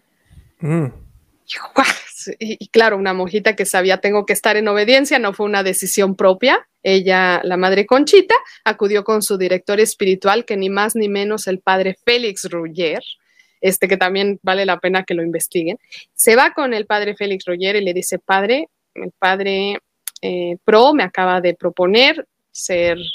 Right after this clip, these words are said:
Speaker 2: mártir y, y en la Santa Misa ofrecernos como mártires. Y le dijo, "Pero qué gran regalo te está dando Dios,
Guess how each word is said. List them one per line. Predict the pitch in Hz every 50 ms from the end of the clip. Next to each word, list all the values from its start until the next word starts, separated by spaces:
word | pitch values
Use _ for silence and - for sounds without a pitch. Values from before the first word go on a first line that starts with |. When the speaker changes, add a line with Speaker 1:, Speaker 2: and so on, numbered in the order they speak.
| - - _ -
Speaker 2:
mártir | 190 190 202 214 214 - _ 262 262 277 302 285 - -
y, | 196 170 165 160 156 - - -
y | 170 165 160
en | 160 156
la | 156 165
Santa | - 185 180 180 180 190
Misa | 185 175 170 - - 185
ofrecernos | 180 180 165 165 - - 185 175 180 175 175 - -
como | - 170 165 165
mártires. | 180 208 240 254 - - 302 330 403 - _ _ _ _ _ _ _ _ _ _ _ _ _ _ _ _ _
Y | - 208 202
le | 214 214 214
dijo, | 226 214 - - 254 247 -
"Pero | - 214 208 214 202 202
qué | - 226 214 214
gran | 220 269 262 285 349 349
regalo | - - - - - - 226 220 214 214 240 320 370 403 -
te | -
está | 196 - - 220
dando | 226 247 254 240 185
Dios, | 160 165 214 339 480 - - - -